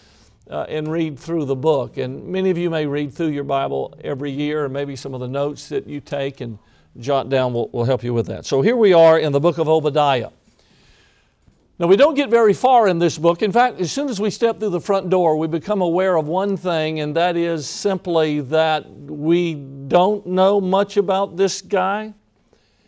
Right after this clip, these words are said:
and God's not gonna tell us much about this guy.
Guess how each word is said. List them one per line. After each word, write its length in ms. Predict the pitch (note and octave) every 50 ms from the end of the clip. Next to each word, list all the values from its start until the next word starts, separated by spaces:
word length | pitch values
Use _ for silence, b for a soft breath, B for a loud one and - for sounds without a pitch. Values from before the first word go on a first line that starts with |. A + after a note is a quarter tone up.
| _ _ _ _ _
and 180 | - D3+ D3+ C#3+
God's 300 | E3 E3+ F3+ E3 D3+ E3+
not 180 | F#3+ F#3 E3+
gonna 160 | E3+ F#3 F3+ E3+
tell 300 | - - G#3+ G#3+ G3+ F3
us 120 | D#3 -
much 240 | D3+ D#3 D3+ - -
about 300 | D3 C3+ C#3 B2+ B2 -
this 180 | C3 B2 -
guy. 300 | - - B2+ A#2+ G#2 G2+